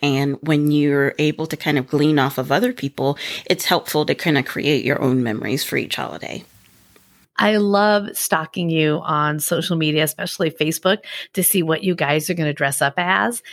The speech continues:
Speaker 2: and what you're going to do, because it does give inspiration, right? We find it from each other. I mean,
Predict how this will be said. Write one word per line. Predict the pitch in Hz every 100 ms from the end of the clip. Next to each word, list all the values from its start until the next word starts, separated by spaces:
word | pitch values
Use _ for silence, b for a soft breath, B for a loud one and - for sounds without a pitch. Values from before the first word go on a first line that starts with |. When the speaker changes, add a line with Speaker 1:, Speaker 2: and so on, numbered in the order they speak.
| B -
Speaker 2:
and | 170 151 156
what | 165
you're | 180
going | 165 156 160
to | -
do, | 151 151 160 185
because | 220 269 262
it | 226 220
does | - 349 -
give | 311 226
inspiration, | 175 170 - 156 156 - 156
right? | 151 190 233
We | 226
find | 226 196 262 262
it | 262
from | - 214 214
each | 214
other. | 262 254 202
I |
mean, | 175 185